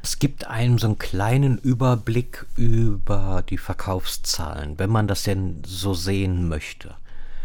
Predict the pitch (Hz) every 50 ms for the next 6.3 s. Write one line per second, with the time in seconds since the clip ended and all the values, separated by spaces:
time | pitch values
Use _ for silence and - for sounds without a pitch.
0 | - - - - - - - - - 104 95 - - - - 101 101 110 113 120
1 | 127 127 123 - - - - - - - 123 - - 95 101 127 - - - 139
2 | 131 131 123 120 120 104 - - - - 95 98 - - - - - - 98 107
3 | 107 - - - 104 90 90 98 98 110 117 - - - - - 117 113 - -
4 | - - - - - - - - - - - - - - - - - - - -
5 | - - - - - - - 95 101 101 101 - - - - 107 113 - - -
6 | - 127 127 - - -